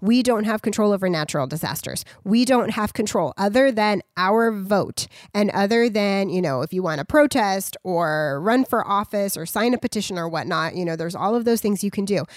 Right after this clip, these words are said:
But at the end of the day, once those things are done, we don't have any control over who our fellow citizens are going to vote for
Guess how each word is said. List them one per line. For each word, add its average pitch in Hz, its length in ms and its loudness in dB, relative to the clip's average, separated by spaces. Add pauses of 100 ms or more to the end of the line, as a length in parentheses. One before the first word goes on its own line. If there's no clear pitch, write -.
(240)
But 226 120 2
at 214 160 0
the 233 180 0
end 202 220 2
of 220 140 2
the 214 120 2
day, 196 280 0 (260)
once 220 300 2
those 233 200 4
things 214 260 0
are 208 100 2
done, 190 280 -2 (160)
we 220 240 4
don't 277 220 6
have 226 160 0
any 196 180 2
control 196 480 2
over 180 360 0 (200)
who 262 540 4 (160)
our 220 180 4
fellow 233 240 4
citizens 214 540 -2
are 196 60 0
going 196 280 2
to 202 140 0
vote 180 180 0
for - 200 -4